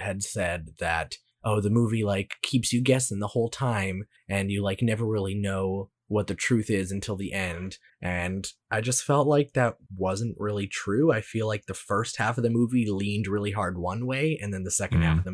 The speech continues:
Speaker 1: movie leaned really hard the other way.
Speaker 2: I agree. Yeah. Yeah. I don't know. The, I, I feel like the choice was given, but the whole time, I, it may have been, like, the way they were acting or the way that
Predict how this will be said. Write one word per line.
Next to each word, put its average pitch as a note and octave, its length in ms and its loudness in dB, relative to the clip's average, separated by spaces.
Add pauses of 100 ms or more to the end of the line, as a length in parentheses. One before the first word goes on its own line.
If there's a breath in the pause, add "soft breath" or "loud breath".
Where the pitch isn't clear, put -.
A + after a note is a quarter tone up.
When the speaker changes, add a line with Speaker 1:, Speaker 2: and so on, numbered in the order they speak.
(100)
Speaker 1:
movie E2+ 240 -10
leaned F2 240 -10
really F2 300 -4
hard E2+ 220 -4
the D#2+ 140 -8
other D2 160 -10 (160)
way. C3 240 -12 (180)
Speaker 2:
I F#2+ 160 -2
agree. G2 400 0
Yeah. E2 360 0 (240)
Yeah. E2 280 2 (240)
I D#3 60 -2
don't F3 120 2
know. D#3+ 180 2
The, A#2 180 -2
I, - 80 -2 (100)
I A#2+ 40 0
feel F3+ 240 0
like F#3+ 400 0 (240)
the B2+ 180 0
choice F3 580 0
was B2+ 340 -2
given, B2+ 680 2 (200)
but G#2+ 440 0
the A#2 160 0
whole D3 400 0
time, C3 640 2 (220)
I, - 200 2
it C3+ 60 2
may C#3 240 2
have D3 180 0
been, D3 100 2
like, C3+ 200 2
the G#2 100 2
way F#2+ 260 4
they A2 200 0
were F#2 140 0
acting G2 520 0
or F#2 180 2
the F2 100 2
way F#2 260 2
that E2+ 360 0